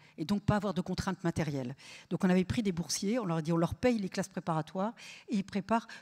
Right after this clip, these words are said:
tous les grands concours de la fonction publique. Aujourd'hui, vous avez des classes préparatoires intégrées, je les ai faites pour toutes les écoles de justice, magistrats, greffiers, fonctionnaires, pénitentiaires,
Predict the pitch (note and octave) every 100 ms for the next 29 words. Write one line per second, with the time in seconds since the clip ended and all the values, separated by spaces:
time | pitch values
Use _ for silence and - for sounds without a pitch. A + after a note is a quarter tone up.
0 | _ - D#4+ B3 F#3 F#3+ G#3 G#3+ - G#3
1 | F#3+ F3+ F3+ - F3 D#3 C3+ C3+ - -
2 | - - F#3+ F#3 G#3 C4 G#3 G3+ G3 A#3+
3 | - G3+ F#3+ - F3 F3+ F3 E3+ D#3+ F#3+
4 | D#3 D#3+ D#3+ E3 - D3+ - - - -
5 | D#4+ B3 G3 G#3+ E3+ E3 D#3+ - G3+ A#3
6 | - _ _ - F#3 F#3 - E3 D3+ D3
7 | D3+ E3 - E3 D#3 F#3+ F3+ - F#3 F3
8 | D#3+ D#3 - - - G#3+ G3 F#3+ E3+ -
9 | E3